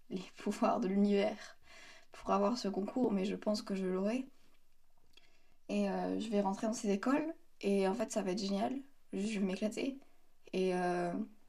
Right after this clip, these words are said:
faut juste se projeter dans le positif, et même si c'est hyper dur, et même si on regrette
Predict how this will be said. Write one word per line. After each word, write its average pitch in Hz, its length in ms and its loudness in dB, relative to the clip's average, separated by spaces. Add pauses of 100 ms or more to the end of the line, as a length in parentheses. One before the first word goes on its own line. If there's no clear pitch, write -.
(800)
faut 220 120 0
juste 269 220 4
se 254 60 0
projeter 233 420 0
dans 202 160 4
le 190 60 0
positif, 202 680 -2
et - 80 -2
même 247 160 8
si 247 80 6
c'est - 180 0
hyper 202 280 2
dur, 247 200 0
et 226 100 2
même 233 180 6
si 247 160 4
on 208 60 6
regrette 208 540 0